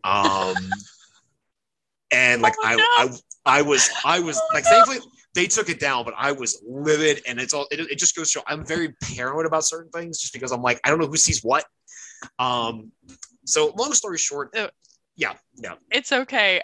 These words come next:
Speaker 2: I, this hasn't hap-, that hasn't happened to me in a very long time, but I remember my first year of college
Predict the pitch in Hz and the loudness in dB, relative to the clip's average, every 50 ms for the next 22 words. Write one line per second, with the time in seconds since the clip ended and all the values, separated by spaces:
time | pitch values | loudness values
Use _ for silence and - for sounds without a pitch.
0 | - - 208 208 214 220 233 233 - - _ _ _ _ _ _ _ _ _ _ | -2 -2 -2 0 0 -2 -4 -6 -8 -10 _ _ _ _ _ _ _ _ _ _
1 | _ _ _ _ _ - 214 240 339 370 370 339 349 302 254 247 208 196 - - | _ _ _ _ _ -12 -10 -6 -2 -2 -2 -2 -2 -4 -2 0 0 0 0 0
2 | 202 214 262 294 269 247 226 208 214 180 175 196 185 180 170 160 160 160 170 156 | -2 0 0 0 0 -2 -2 -4 -4 -4 -4 -6 -8 -10 -10 -8 -10 -8 -4 -4
3 | 147 151 156 156 156 151 147 147 147 156 156 165 151 151 151 151 151 151 139 151 | -4 -4 -4 -6 -8 -10 -10 -12 -12 -12 -8 -6 -4 -2 -2 -2 -4 -6 -8 -6
4 | 160 151 151 151 156 160 160 156 156 156 151 151 151 147 147 147 170 - _ _ | -4 -2 0 0 0 -2 -4 -6 -6 -6 -6 -4 -4 -4 -4 -6 -8 -12 _ _
5 | _ _ - _ _ _ _ - 170 165 165 - - - - - 202 208 220 233 | _ _ -20 _ _ _ _ -4 -2 -2 -2 -4 -8 -16 -4 0 0 2 2 0
6 | - - - 190 175 165 156 147 135 135 151 - _ _ _ _ - - - 202 | -2 -4 -2 -2 -2 0 0 -2 -2 -4 -8 -10 _ _ _ _ -20 -12 -6 -2
7 | 156 156 156 151 - - 95 | -2 -2 -2 -2 -4 -8 -12